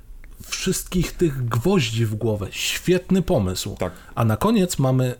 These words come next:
Speaker 1: rzecz, last but not least, Doug Bradley.
Speaker 2: Mhm.
Speaker 1: Sukinsyn, charyzmatyczny, niepokojący w mowie ciała, w mimice, która jest twarda jak ściana,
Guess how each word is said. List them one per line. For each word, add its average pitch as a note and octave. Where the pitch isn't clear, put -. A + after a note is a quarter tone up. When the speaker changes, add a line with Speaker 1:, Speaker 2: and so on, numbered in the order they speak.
Speaker 1:
rzecz, D3+
last D3
but B2+
not C3
least, C3
Doug A#2
Bradley. G2+
Speaker 2:
Mhm. C3
Speaker 1:
Sukinsyn, C#3+
charyzmatyczny, C#3+
niepokojący C#3
w B2
mowie B2+
ciała, C3
w A#2
mimice, C3
która C3
jest -
twarda C#3
jak A#2+
ściana, B2+